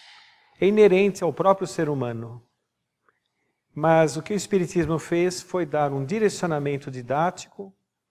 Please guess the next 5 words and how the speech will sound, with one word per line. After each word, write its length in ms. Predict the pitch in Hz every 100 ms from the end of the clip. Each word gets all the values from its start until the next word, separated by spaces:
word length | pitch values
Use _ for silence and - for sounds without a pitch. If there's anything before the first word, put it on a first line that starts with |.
| _ _ _ _ _
foi 160 | - 147
dar 240 | 147 143
um, 220 | 143 143
uma 380 | - 139 139 123
continuidade, 1200 | - - 208 - 160 131 127 147 160 151 - 160